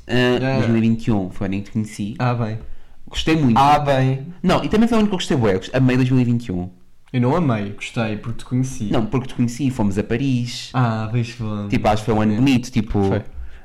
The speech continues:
Speaker 2: ahm, ainda estávamos os dois na faculdade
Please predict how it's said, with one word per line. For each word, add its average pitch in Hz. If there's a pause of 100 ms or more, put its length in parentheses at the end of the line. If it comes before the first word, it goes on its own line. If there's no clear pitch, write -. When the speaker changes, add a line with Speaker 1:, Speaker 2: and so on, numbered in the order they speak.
(140)
Speaker 2:
ahm, 107
ainda 135
estávamos 123
os 120
dois 123
na 123
faculdade 113